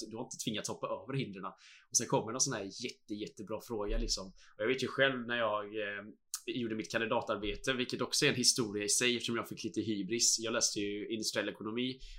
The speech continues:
och gjorde det på teknisk matematik. Jag kan ju säga att svårighetsgraden <laughs> på matten där var ju helt sinnessjukt hög.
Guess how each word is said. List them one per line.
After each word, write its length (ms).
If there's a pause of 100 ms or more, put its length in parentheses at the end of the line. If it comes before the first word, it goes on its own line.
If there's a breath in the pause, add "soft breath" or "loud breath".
och 60
gjorde 180
det 40
på 200
teknisk 420
matematik. 640
Jag 120
kan 80
ju 40
säga 180
att 140
svårighetsgraden 1160 (180)
<laughs> 200
på 60
matten 440
där 140 (200)
var 80
ju 360
helt 220
sinnessjukt 760
hög. 180